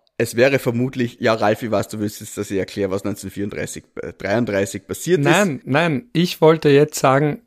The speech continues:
Speaker 2: aber für das gibt's ja eine Regel. Wenn
Speaker 1: Ja.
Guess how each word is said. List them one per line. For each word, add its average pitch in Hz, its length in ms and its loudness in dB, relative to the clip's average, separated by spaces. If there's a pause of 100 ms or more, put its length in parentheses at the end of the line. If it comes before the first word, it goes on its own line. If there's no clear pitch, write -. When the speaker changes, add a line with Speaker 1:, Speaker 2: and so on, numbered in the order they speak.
(140)
Speaker 2:
aber 127 420 0 (240)
für - 200 -4
das 123 260 2
gibt's - 320 -2
ja 131 80 4
eine 110 260 0
Regel. 107 440 -6
Wenn 110 340 -2
Speaker 1:
Ja. 107 340 2